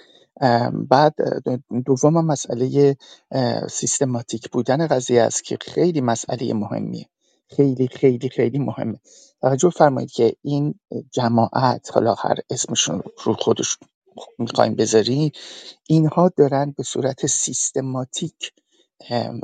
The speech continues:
ملت ما رو، اه، تخریب می‌کنن، تمدن ما رو تخریب می‌کنن. الان شما مسمومیت، اه،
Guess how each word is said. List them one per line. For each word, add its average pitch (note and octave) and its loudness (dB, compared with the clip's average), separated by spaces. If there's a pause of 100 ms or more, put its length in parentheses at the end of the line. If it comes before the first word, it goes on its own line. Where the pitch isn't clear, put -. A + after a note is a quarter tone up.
ملت A#2+ -2
ما A#2 0
رو، A2 0 (380)
اه، A2+ 0 (440)
تخریب - 0
می‌کنن، - -8
تمدن B2+ 2
ما B2 2
رو A2+ 0
تخریب - -6
می‌کنن. - -6 (420)
الان B2+ 0
شما B2 4 (160)
مسمومیت، A#2+ 0 (640)
اه، A2 -2